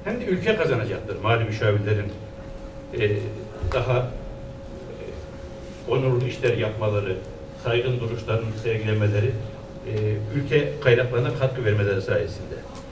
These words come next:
Ki bunlardan bir tane örneğini biz Şişli Belediyesi'nde yaşıyoruz. Bir mali müşavir geldi, Şişli Belediye Başkanı oldu. Ve bugün Şişli Belediyesi artık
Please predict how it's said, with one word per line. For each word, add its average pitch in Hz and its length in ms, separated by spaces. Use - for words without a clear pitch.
Ki 196 280
bunlardan 185 380
bir 180 60
tane 165 220
örneğini 151 360
biz - 80
Şişli 185 300
Belediyesi'nde 120 400
yaşıyoruz. - 520
Bir 180 180
mali 160 200
müşavir 131 380
geldi, 156 320
Şişli 165 280
Belediye 160 280
Başkanı 127 340
oldu. 110 320
Ve 160 240
bugün 175 320
Şişli 156 260
Belediyesi 131 420
artık - 280